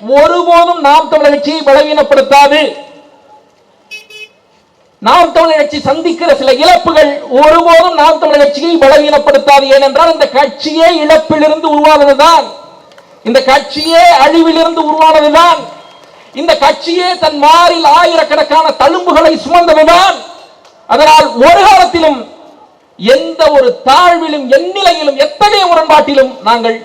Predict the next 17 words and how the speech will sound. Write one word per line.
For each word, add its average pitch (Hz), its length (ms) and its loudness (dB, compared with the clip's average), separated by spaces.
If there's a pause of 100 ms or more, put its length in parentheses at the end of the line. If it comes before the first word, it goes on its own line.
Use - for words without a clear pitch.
(120)
சோர்ந்து 269 340 4
போவதில்லை. 254 420 2 (1040)
ஆனால் 247 300 2
நான் 226 200 0
இந்த 208 120 -4 (100)
விமர்சகர்களுக்கு 320 840 0 (720)
ஒன்றை 240 200 0 (120)
சொல்லிக்கொள்ள 240 440 -2
விரும்புவேன். 277 440 0 (920)
நீங்கள் 214 320 -2
விமர்சியுங்கள். 302 680 -2 (1500)
வரலாறு 330 840 2
நெடுகிலும் 330 460 -2
படித்திருக்கிறோம். 311 640 0 (960)
மனிதகுலம் 294 680 0
தோன்றிய 302 440 2
காலத்திலிருந்து, 302 680 -2